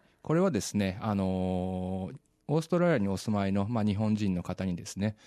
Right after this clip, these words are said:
まあ、オーストラリアの高齢者の福祉サービスを知ってもらおうというイベントですね。まあ、オーストラリアにはすごく、あの、非常にいい、あの、福祉サービスの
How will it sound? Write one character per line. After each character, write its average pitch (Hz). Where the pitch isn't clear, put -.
ま 120
あ、 -
オ 127
ー 131
ス -
ト 151
ラ 147
リ 120
ア 107
の 127
高 131
齢 139
者 98
の -
福 -
祉 -
サ 165
ー -
ビ 104
ス -
を 85
知 -
っ -
て 120
も 117
ら 127
お 156
う 160
と 101
い 87
う 82
イ 98
ベ 90
ン 87
ト 87
で 80
す -
ね。 107
ま 123
あ、 -
オ 139
ー 156
ス -
ト 196
ラ 196
リ 170
ア 113
に 101
は 95
す -
ご 110
く、 95
あ 95
の、 92
非 104
常 110
に 107
い -
い、 -
あ 92
の、 87
福 -
祉 120
サ 113
ー 98
ビ 95
ス -
の 87